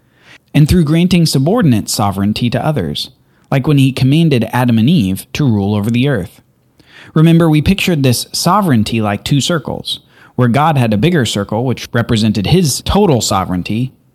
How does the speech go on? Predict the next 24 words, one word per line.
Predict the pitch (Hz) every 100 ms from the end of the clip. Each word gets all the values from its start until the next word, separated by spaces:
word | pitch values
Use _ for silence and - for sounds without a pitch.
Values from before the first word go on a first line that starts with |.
| -
and | 147
there | 165
were | 170
smaller | - 208 240 120
circles | - 85 82 -
where | 120
God | 120 104 117 123
granted | 113 117 131 117
people | 127 123
like | 110 107
Adam | 101 113 110
and | 117
Eve | 190 113 104 - _ _ -
their | 214
ability | 175 95 95 95 120
to | 110 107
do | 120
what | 110 113
they | 117
want | 110 98 95
within | 104 113 98
a | 120
certain | 156 143 107
realm. | 90 82 71